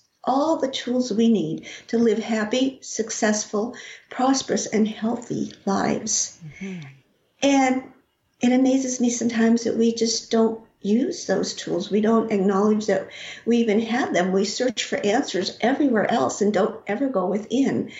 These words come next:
Speaker 1: And that's where, you know, we're the only ones that have the answer. I mean, truly.
Speaker 2: Mm-hmm.
Speaker 1: Um,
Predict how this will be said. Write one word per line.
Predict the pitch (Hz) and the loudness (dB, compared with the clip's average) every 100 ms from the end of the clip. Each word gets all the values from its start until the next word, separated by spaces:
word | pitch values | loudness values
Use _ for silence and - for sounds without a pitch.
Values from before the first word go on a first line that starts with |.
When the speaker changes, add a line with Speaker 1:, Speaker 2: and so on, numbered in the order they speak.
| - - - | -16 -16 -2
Speaker 1:
And | 226 247 | 2 4
that's | 262 285 - | 2 0 0
where, | 277 247 226 - - - | 4 4 2 -2 -12 -6
you | 262 | -2
know, | 254 | 0
we're | 294 349 | 2 2
the | - - | 0 2
only | 226 269 262 | 2 2 2
ones | 220 240 226 - - | 2 0 -2 -6 -6
that | - 214 | 0 2
have | 208 185 196 | 2 0 -2
the | - 190 | -2 2
answer. | 196 208 - - 214 | 2 2 -4 -8 -6
I | - | 0
mean, | 190 190 | 0 0
truly. | - 233 202 - 214 214 - - - | -2 0 0 0 -4 -8 -16 -16 -14
Speaker 2:
Mm-hmm. | 151 156 | -6 0
Speaker 1:
Um, | 220 214 214 | 4 4 2